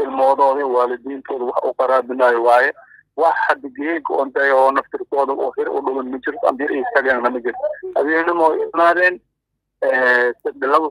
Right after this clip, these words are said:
sac iyo ruub markay ahayd, wiilkaas saas ku dileen.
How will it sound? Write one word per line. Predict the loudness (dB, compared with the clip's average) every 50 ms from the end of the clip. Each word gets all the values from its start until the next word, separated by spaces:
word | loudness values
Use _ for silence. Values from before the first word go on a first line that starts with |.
| -4 -2
sac | -4 -2 -2
iyo | -4 -6 -6
ruub | -6 -6 -6
markay | -6 -8 -6 -6 -6 -4 -2
ahayd, | 0 0 0 -2 _ _ _ _ _ _ _ _ _ _ _ _ _ _ _ _ _ -14
wiilkaas | -10 -6 -2 0 0 0 0 0
saas | -2 -2 -2 _
ku | -12 -12 -8
dileen. | -8 -6 -4 -2 -4 -4 -4